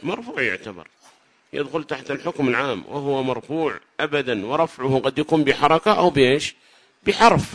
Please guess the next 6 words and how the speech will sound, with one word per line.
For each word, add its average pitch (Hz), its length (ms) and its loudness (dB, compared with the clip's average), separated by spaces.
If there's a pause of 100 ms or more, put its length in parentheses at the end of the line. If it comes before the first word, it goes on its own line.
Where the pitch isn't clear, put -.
(640)
المضارع 143 680 8
رفعه 147 440 4 (280)
قد 170 160 4
يكون 180 380 8
بحركة 170 540 6
يضرب، 156 680 6